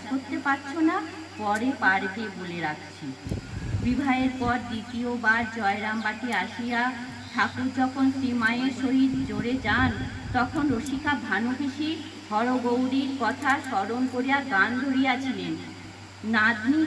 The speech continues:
তুই যেমন স্বরূপা, তোর বর জুটেছে ন্যাংটা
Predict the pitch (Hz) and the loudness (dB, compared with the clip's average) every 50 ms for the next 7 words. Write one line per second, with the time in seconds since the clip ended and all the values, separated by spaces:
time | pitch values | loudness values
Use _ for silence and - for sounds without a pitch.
0 | 294 302 302 269 247 220 233 220 214 226 233 262 277 311 262 269 269 220 214 226 | 2 -2 -2 -4 -2 -2 0 0 0 0 2 2 2 2 2 0 0 0 0 0
1 | 254 262 - - 294 311 359 392 - - - - - - - - - - - 285 | 0 -2 2 4 4 4 4 2 -4 -8 -8 -10 -12 -12 -14 -16 -16 -10 -4 -2
2 | 294 294 254 202 196 214 220 233 240 247 226 240 254 269 262 - 311 277 262 - | -2 0 -2 -2 -4 -2 0 2 2 2 0 2 4 4 4 4 2 0 0 0
3 | 320 311 302 240 196 196 202 202 196 - 254 254 | -2 0 0 2 2 2 0 0 -2 0 0 -2